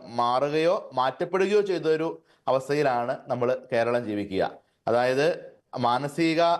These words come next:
നിലമായിട്ടുള്ളൊരു ആരോഗ്യം നഷ്ടപ്പെട്ട് നിൽക്കുന്ന, അല്ലെങ്കിൽ സാമൂഹികമായ ഒരു ആരോഗ്യം നഷ്ടപ്പെട്ട ഒരവസ്ഥയിലേക്ക് നമ്മുടെ കേരള സമൂഹം ഇന്ന് മാറ്റപ്പെട്ട് കഴിഞ്ഞു.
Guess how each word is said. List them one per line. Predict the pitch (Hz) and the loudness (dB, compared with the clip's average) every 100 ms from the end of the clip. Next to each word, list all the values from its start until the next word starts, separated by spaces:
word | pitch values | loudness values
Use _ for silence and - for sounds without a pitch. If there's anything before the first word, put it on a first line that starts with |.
| 170 - | -4 -4
നിലമായിട്ടുള്ളൊരു | 147 139 139 - 156 143 143 151 165 - | 2 2 2 -2 0 0 0 0 0 -2
ആരോഗ്യം | 123 123 143 165 170 185 | 0 2 2 0 0 -2
നഷ്ടപ്പെട്ട് | 165 - 139 135 135 139 | -2 -2 -2 -2 0 0
നിൽക്കുന്ന, | 120 120 131 | 2 0 0
അല്ലെങ്കിൽ | 139 - _ 127 139 | -4 -10 _ -2 -2
സാമൂഹികമായ | 147 135 151 170 185 180 175 | 0 -2 0 0 0 2 2
ഒരു | 160 | 2
ആരോഗ്യം | 131 139 165 170 170 | 0 0 0 0 -2
നഷ്ടപ്പെട്ട | 139 135 135 113 147 175 - _ - | -4 -2 -2 0 -2 -4 -16 _ -6
ഒരവസ്ഥയിലേക്ക് | 131 131 131 135 139 139 143 | 0 0 0 0 2 2 0
നമ്മുടെ | 135 123 151 135 | -2 -2 -2 0
കേരള | 120 131 | 0 0
സമൂഹം | 139 139 143 156 131 | -2 -2 -2 0 -2
ഇന്ന് | 123 170 - _ - 139 | -2 -4 -6 _ -4 -2
മാറ്റപ്പെട്ട് | 147 180 180 175 | 0 -2 -2 0
കഴിഞ്ഞു. | 113 90 | 0 -2